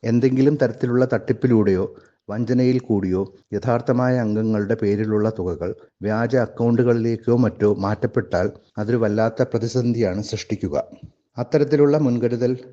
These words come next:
പരിശോധനയുടെ ഭാഗമായി ഇക്കാലയളവിൽ പുതിയതായി തുടങ്ങിയ യു എ എൻ അഥവാ യൂണിവേഴ്സൽ അക്കൗണ്ട് നമ്പറുകൾ ഇ പി എഫ് ഒയുടെ ഹെഡ് ഓഫീസ് താൽക്കാലികമായി മരവിപ്പിക്കുകയുണ്ടായി. ആവശ്യമായ പരിശോധനകളുടെ അടിസ്ഥാനത്തിൽ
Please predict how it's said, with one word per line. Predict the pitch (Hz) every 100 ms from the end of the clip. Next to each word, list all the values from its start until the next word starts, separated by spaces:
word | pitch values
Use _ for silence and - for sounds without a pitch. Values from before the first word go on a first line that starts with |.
| _
പരിശോധനയുടെ | - 113 - 123 - 123 120 113
ഭാഗമായി | 95 90 90 85 120 - _ -
ഇക്കാലയളവിൽ | 107 139 131 135 127 127 131
പുതിയതായി | 131 113 120 127 135
തുടങ്ങിയ | 135 123 120 120 117
യു | 110 117
എ | 117 104
എൻ | - - _ -
അഥവാ | 113 120 113 127 - _
യൂണിവേഴ്സൽ | 113 123 127 123 135 117
അക്കൗണ്ട് | - 113 117
നമ്പറുകൾ | 107 104 113 95 107 - _ _ _
ഇ | 120
പി | 120 143
എഫ് | 135 -
ഒയുടെ | 131 113
ഹെഡ് | 117 107 107
ഓഫീസ് | 117 104 104 - - _
താൽക്കാലികമായി | 113 120 120 135 139 143 131 110 120 - _ -
മരവിപ്പിക്കുകയുണ്ടായി. | 107 117 123 123 120 127 110 82 71 64 - _ _
ആവശ്യമായ | 107 117 123 - 139 139 135
പരിശോധനകളുടെ | 127 107 - 120 123 123 117 120
അടിസ്ഥാനത്തിൽ | 104 - - 113 110 90